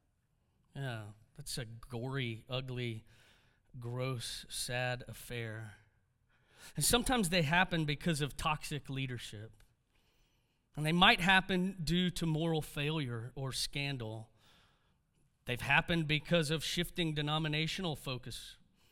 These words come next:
or splinter factions fro-, form within the body. And I'm convinced that the root cause of nine-tenths of them happened because some leader or group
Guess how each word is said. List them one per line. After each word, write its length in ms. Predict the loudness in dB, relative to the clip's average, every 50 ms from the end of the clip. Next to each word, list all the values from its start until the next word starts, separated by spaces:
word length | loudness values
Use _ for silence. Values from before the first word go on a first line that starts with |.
| _ _ _ _ _ _ _ _ _ _ _ _ _ _ _ -12 -8
or 200 | -2 0 2 2
splinter 600 | 4 2 0 0 2 4 4 6 6 6 2 0
factions 600 | 2 4 4 4 4 4 2 -2 -2 -2 -2 -4
fro-, 360 | -6 -6 -4 -2 -2 -2 -2
form 400 | -4 -4 -2 0 2 2 2 2
within 300 | 2 0 0 -2 -2 -2
the 80 | -2 -2
body. 460 | 0 0 0 0 0 -2 -4 -6 -8 -8 -12 _ _ _ _ _ _ _ _ _ _ _ _ -16 -16 -16 -16 -20 _ _ _ _ _
And 140 | 0 2 6
I'm 160 | 6 6 6
convinced 560 | 6 4 4 4 6 4 4 4 2 0 2
that 180 | 4 4 4 6
the 80 | 4 4
root 320 | 6 6 4 4 2 -2
cause 520 | -2 0 2 2 4 4 4 2 2 2
of 120 | 0 0 0
nine-tenths 800 | 0 2 4 4 4 2 0 0 0 0 0 0 0 -2 -2 -2
of 240 | -2 -4 -4 -4 -4
them 440 | -2 0 0 0 0 0 -2 -4 -6 -8 -14 -20 -20 -20 _ _ _ _ _ _ _ _ _ _ -6
happened 480 | 4 8 8 8 8 6 4 4 4
because 400 | 2 2 2 4 4 4 4 4
some 400 | 2 2 4 4 4 4 4 4
leader 340 | 4 4 4 4 4 2 2
or 140 | 2 0 -2
group 520 | -2 -2 0 2 4 4 4 2 0 -4